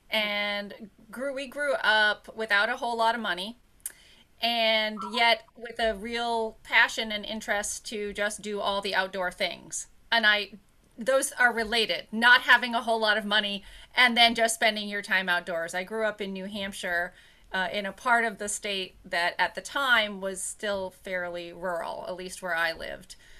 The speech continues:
So we grew up doing all the stuff. We hiked everywhere. We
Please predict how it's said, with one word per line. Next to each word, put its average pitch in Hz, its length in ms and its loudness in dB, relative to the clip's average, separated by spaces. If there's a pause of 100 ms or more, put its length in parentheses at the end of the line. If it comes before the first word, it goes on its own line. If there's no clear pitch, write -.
(160)
So 220 520 4 (440)
we 320 160 -6
grew 494 100 2 (100)
up - 100 -10
doing 285 480 0 (320)
all 311 260 6
the 370 80 -2
stuff. - 540 4
We 254 760 -4
hiked 277 520 2
everywhere. 254 800 2
We 233 600 -8